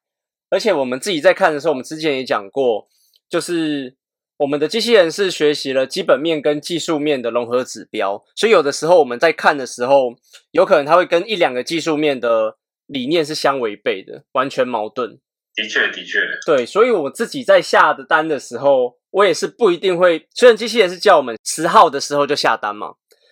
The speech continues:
Speaker 1: 那可是我们自己在看的时候，我自己也会有一点心里怕怕的，想说，啊，我是不是再晚几天下单会比较好？但后来发现，我后面下单没有比较好。
Speaker 2: <laughs> 真假？
Speaker 1: 对啊，其实我后来有，有几只我有拖到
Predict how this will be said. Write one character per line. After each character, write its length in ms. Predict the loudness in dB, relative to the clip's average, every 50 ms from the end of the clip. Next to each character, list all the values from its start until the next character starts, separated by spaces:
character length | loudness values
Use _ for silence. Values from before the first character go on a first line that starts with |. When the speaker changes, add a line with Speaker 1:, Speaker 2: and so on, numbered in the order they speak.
| _ _ _
Speaker 1:
那 280 | 2 4 4 4 4 0
可 180 | -2 -6 0
是 80 | 2 2
我 60 | 2
们 100 | 2 0
自 120 | -4 -6
己 80 | -6 0
在 120 | 0 0
看 140 | 2 2 0
的 80 | 0 0
时 60 | -2
候， 60 | -2
我 40 | -2
自 140 | -4 -8 -10
己 100 | -8 -6
也 100 | -6 -2
会 140 | -2 -2 -2
有 140 | -2 -2
一 20 | -4
点 180 | -4 -8 -10
心 220 | -10 -10 -8 -8 -8
里 100 | -8 -6
怕 200 | -2 -2 -2 0
怕 200 | 0 -2 -4 -4
的， 140 | -4 -10 -16
想 220 | -14 -12 -12 -10
说， 200 | -6 -4 -4 -4
啊， 240 | -2 -2 -4 -4 -4 -6 _ _ _ _
我 120 | -8 -8 -6
是 120 | -6 -6
不 80 | -8 -8
是 420 | -8 -6 -6 -6 -6 -6 -10 -14 _ _ _
再 180 | 0 0 0 2
晚 220 | -2 -4 -6 -6
几 160 | -12 -16 -18
天 240 | -8 -8 -8 -6 -4
下 200 | -4 -2 -4 -2
单 360 | -4 -6 -8 -8 -10 -14 -20 _ _ _ _ _ _
会 80 | -8
比 60 | -6 -4
较 100 | -4 -4
好？ 220 | -4 -6 -12 _ _ _ _ _ _ _ _ _ _ _ _ _
但 240 | 0 2 2 2
后 160 | 4 6 6 6
来 80 | 6
发 220 | 4 4 4 4 4
现， 340 | 0 -2 -4 -4 -4 -12 _ _ _ _ _ -4
我 60 | 2
后 140 | 2 4 2
面 100 | 2 0
下 240 | 0 2 0 0
单 160 | 2 2 0 0
没 120 | 0 -2
有 80 | -2 -2
比 100 | -2 -2
较 140 | -2 -2
好。 320 | -2 -2 -6 -10 -12 -12 _ _ _ _ _ _ _ _ _ _ _ _ _
Speaker 2:
<laughs> 540 | -12 -10 -4 -4 -2 -2 2 0 0 2 2
真 220 | 0 0 0 -2
假？ 360 | 2 2 2 2 2 -2 -6 0
Speaker 1:
对 100 | 4 6
啊， 140 | 6 6 4
其 120 | 0 2
实 60 | 4
我 160 | 4 4 4 6
后 140 | 6 6
来 60 | 6 6
有， 120 | 2 -2 -4 0 0
有 100 | 0 0
几 220 | 0 -4 -8 -8
只 120 | -4 -4 0
我 140 | 2 2
有 80 | 2 2
拖 260 | 0 -2 -4 -2 2
到 160 | 2 2 2